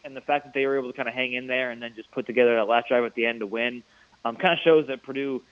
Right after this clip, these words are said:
you know, they had a lot of opportunities to win that game, and they couldn't really pull it out. Um, so, yeah, I mean, I wasn't impressed by ei-, either team, but Penn State's last drive was impressive,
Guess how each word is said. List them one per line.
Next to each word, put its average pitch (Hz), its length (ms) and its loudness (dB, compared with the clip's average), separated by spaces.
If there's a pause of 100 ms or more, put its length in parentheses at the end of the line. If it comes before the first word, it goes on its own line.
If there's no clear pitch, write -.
(220)
you 139 80 -12
know, 123 80 -6
they 131 60 -2
had 170 160 4
a 160 40 2
lot 160 220 2
of 160 60 -4
opportunities 156 240 -14
to 139 60 -12
win 143 100 -14
that 127 140 -10
game, 135 160 -12
and 120 80 -12
they 113 60 -12
couldn't 127 200 -12
really 120 160 -8
pull 123 240 -4
it 113 80 -2
out. 107 380 -2
Um, 101 400 -8
so, 107 180 -2
yeah, 113 260 2
I 117 120 2
mean, 131 180 -6 (300)
I 147 60 6
wasn't 254 260 8
impressed 202 340 -2
by 147 240 2
ei-, 147 140 -10
either 170 300 -4
team, 180 460 -10
but 127 200 -8
Penn 170 180 -10
State's 160 240 -4
last 147 220 -2
drive 139 260 0
was 139 100 -14
impressive, 135 580 -4